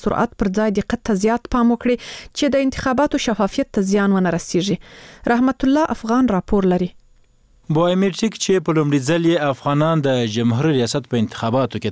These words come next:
Speaker 2: تجربه کوي. د افغانستان د انتخاباتو خپلواک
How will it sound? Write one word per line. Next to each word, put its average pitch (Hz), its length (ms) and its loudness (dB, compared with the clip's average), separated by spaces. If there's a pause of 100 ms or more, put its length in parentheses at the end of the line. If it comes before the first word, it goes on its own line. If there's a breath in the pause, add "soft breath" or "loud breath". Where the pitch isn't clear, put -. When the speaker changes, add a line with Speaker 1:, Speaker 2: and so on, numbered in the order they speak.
Speaker 2:
تجربه 101 420 -4
کوي. 120 220 0 (400 loud breath)
د - 20 2
افغانستان 190 640 -2
د 185 80 0
انتخاباتو 156 560 -4
خپلواک 147 420 0